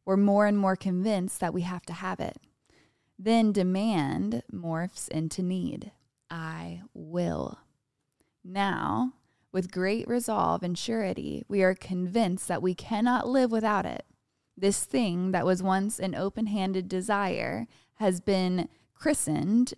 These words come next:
to a need. We're now fully convinced that it would be impossible to live without it.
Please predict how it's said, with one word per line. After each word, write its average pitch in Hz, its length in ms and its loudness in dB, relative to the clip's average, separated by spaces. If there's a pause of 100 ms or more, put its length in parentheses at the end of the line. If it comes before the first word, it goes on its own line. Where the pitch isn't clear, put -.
to 175 260 -4
a 190 160 0
need. 214 680 -2 (340)
We're 202 160 2
now 202 200 4
fully 262 480 2
convinced 180 580 -2
that 190 160 0
it 208 80 2
would 208 140 4
be 202 160 -2
impossible 196 840 -2
to - 120 -10
live 170 300 -4
without 180 360 -4
it. - 180 -10